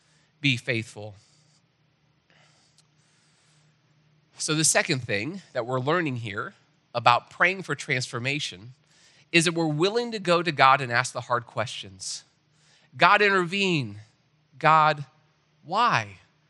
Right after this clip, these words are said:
"God, how long?" The third section of the psalm, uh, the prayer that just starts to come out of it is, "God, revive us." "God,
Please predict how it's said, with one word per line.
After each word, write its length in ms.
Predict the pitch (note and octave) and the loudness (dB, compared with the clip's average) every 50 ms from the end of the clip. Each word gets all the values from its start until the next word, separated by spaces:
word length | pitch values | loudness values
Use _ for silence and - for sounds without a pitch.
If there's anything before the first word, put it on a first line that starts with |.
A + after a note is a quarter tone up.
| _ _ _ _ _ - | _ _ _ _ _ 2
"God, 480 | D3+ D3+ D#3 D#3 D#3 D3+ D3 D3 C#3 _ _ _ | 6 8 8 8 8 6 4 0 -10 _ _ _
how 300 | - - - C3 B2 A#2+ | -20 -6 0 0 0 0
long?" 460 | A2+ A2 G#2+ G#2+ G#2+ G#2 G2 G2 F#2+ - _ _ _ _ _ _ _ _ _ _ _ _ _ _ _ _ _ _ _ _ _ _ _ _ _ _ _ _ _ - _ | -2 -6 -10 -10 -10 -12 -14 -16 -20 -20 _ _ _ _ _ _ _ _ _ _ _ _ _ _ _ _ _ _ _ _ _ _ _ _ _ _ _ _ _ -20 _
The 100 | _ C3+ | _ -6
third 320 | C3 - _ G#3+ A3 G#3+ F#3+ | -6 -2 _ 2 2 2 2
section 440 | - - D3+ C#3+ - - C#3 C3 B2+ | 2 2 2 2 2 -2 -4 -4 -2
of 180 | - C3+ C3 | -2 -2 -2
the 80 | A#2 B2 | -2 -4
psalm, 480 | A#2+ - - G#2+ G#2+ A#2 C#3+ F3+ G#3+ _ _ _ _ _ _ _ _ | -6 -4 -2 -2 -2 -2 -2 -4 -8 _ _ _ _ _ _ _ _
uh, 160 | A#2+ A#2+ A#2 | 0 0 2
the 120 | A#2+ C3 B2+ | 2 0 -6
prayer 400 | - - - D#3+ D#3+ E3+ G3+ G3 | -6 -6 2 4 6 6 6 4
that 140 | E3+ C#3+ | 0 -2
just 160 | - E3 D3+ - | -2 -2 -4 0
starts 220 | - D#3 D3 - | 0 0 0 -2
to 100 | - C#3+ | -6 -8
come 260 | - - - D#3 C#3+ - | -8 2 2 2 4 6
out 260 | D#3+ F3 G#3 G3+ E3 | 6 6 6 4 0
of 80 | C3 | -2
it 100 | B2+ B2 | -2 -6
is, 180 | B2+ B2 A#2+ A2+ | -4 -6 -6 -8
"God, 560 | A2+ - F3 F3 F3+ F#3 F#3 F#3 F#3 F#3 F3 _ _ C3+ C3 | 0 2 2 4 6 6 4 4 2 -4 -16 _ _ -18 -4
revive 560 | C#3+ D#3+ D3+ C#3 A#2+ C3 C3 C3+ C#3 C3 A2 | -2 -2 -2 2 4 4 4 4 2 0 -2
us." 500 | A2 F#2+ G2 G2+ - - - - - - _ _ _ _ _ _ _ _ _ _ - | -6 -8 -6 -4 -2 -2 -2 -2 -4 -8 _ _ _ _ _ _ _ _ _ _ 4
"God, 480 | C3 E3 D#3+ E3 F3+ F#3 F#3 F#3 F#3+ | 6 6 8 8 6 6 4 2 -4